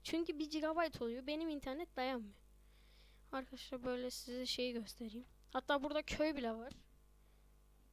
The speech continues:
Ama nerede tam hatırlamıyorum. Arkadaşlar sunucuya gizli eşyalar bile saklamayı düşünüyorum.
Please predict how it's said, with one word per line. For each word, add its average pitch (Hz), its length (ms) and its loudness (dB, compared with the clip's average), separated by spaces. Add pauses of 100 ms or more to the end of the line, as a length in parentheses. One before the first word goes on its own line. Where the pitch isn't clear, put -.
(500)
Ama 240 160 -4
nerede 247 380 0
tam 226 180 -4
hatırlamıyorum. 226 600 -6 (1800)
Arkadaşlar 262 580 0
sunucuya 269 540 -4
gizli 254 420 -6
eşyalar 254 680 -2
bile 240 180 -4
saklamayı 240 600 -4
düşünüyorum. 240 580 -2